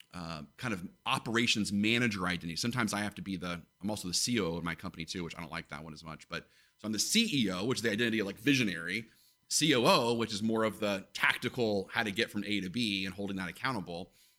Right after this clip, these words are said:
And then you've got, um, and then a salesperson's identity, which is, you know, how do I convince a person to choose me today over all alternatives? I mean, they're, they're different identities, and they have different perspectives and different goals. Well, then I also have to change,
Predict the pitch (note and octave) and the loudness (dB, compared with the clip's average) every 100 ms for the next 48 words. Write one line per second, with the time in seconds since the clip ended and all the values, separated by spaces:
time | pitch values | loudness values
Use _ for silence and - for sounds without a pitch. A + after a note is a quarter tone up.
0 | _ G#2 A2 G#2+ F#2 G#2+ G2+ - _ _ | _ -2 0 0 0 0 0 -4 _ _
1 | _ _ _ _ _ _ - G2 F#2 E2 | _ _ _ _ _ _ -10 -2 -2 -2
2 | D2+ - - B2+ A2 - A3 B3+ - A#2 | -6 -12 -2 2 4 6 6 4 2 2
3 | A2+ G#2 F2+ G2 C#3+ G#2+ A2+ - _ _ | 2 0 0 0 0 0 -4 -8 _ _
4 | D#3 G#2 A#2 G#3+ B2 B2 B2 - A#2 - | -6 -2 0 2 2 2 0 -2 -2 0
5 | A#2+ A2 F#2+ - B2 B2 A2 A2+ A2+ G#2+ | 2 0 0 2 2 2 2 4 2 2
6 | A2+ A2+ - F#3+ - - G#2+ B2+ G#2+ B2 | 0 0 0 0 0 0 0 0 0 0
7 | G#2+ E3 E3 A2 A2 F#3 A#3 D#3+ G2+ G2 | 2 2 2 0 2 4 4 2 0 2
8 | G2+ - - - _ - B2 B2 C#3 - | 0 -2 -10 -20 _ 0 2 4 0 -2
9 | A2 - - G#3+ A3+ - G2+ G#2+ G#2+ G#2 | -2 -2 2 2 2 0 0 0 -2 -2
10 | G#2 A2 C4+ - - - - - _ E3 | -4 -2 -2 -2 -6 -10 -10 -18 _ 2
11 | F#3 E3 A3 B3+ F#3 D#3+ - F3 G#3 D#3+ | 6 6 6 4 0 2 2 4 4 6
12 | E3 - | 6 4